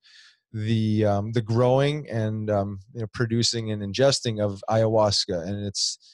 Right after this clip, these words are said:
it's, um, an ayahuasca vine that grows, you know, wild in the jungle,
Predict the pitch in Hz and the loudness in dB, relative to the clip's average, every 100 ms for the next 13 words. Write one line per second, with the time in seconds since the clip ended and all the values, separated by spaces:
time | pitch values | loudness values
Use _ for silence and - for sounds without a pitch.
0 | _ _ _ _ - 107 - 113 95 95 | _ _ _ _ -8 -6 -2 0 0 -2
1 | 95 95 120 120 131 135 131 135 156 120 | -6 -10 -4 0 4 4 4 2 0 2
2 | 110 104 120 143 117 117 110 107 - - | 2 2 -2 -4 -2 2 2 2 -2 -4
3 | - 101 95 110 104 95 98 98 101 107 | -8 -8 -6 -6 -8 -6 0 2 4 0
4 | 107 104 101 101 120 123 | 0 -2 -2 -2 0 -2